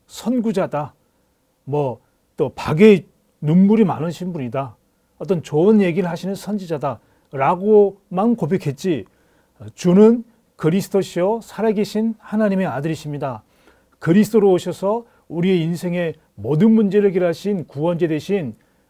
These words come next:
아, 선지자, 제사장, 왕 되신 그리스도를 고백하지 않았거든요. 그래서 표적은,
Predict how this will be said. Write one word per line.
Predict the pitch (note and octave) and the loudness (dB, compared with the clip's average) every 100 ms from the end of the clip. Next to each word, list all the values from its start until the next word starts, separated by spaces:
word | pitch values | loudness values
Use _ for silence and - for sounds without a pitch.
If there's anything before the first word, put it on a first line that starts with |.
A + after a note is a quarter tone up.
| _ | _
아, | G2 G2 G#2 B2+ | -18 -18 -20 -20
선지자, | - A3+ G#3+ G#3 F#3+ D#3+ | -2 0 2 2 0 -2
제사장, | - D3 D3+ E3+ B2+ | -4 -6 -2 -4 -4
왕 | B2 F3 | -4 -2
되신 | F#3 G3 G3+ | -2 -2 -2
그리스도를 | D#3 D3 E3 E3+ | -4 -6 -6 -6
고백하지 | A#2+ C#3+ D#3+ | -6 -6 -6
않았거든요. | G#2+ A2 A2+ A2+ G2+ E2 _ _ _ _ _ | -8 -10 -10 -12 -12 -18 _ _ _ _ _
그래서 | - F3+ G3 G#3+ C3+ _ _ _ _ | 0 0 4 2 2 _ _ _ _
표적은, | - C#4 C#4 B3+ G3+ A#3+ A2+ | -4 -2 2 2 4 0 -2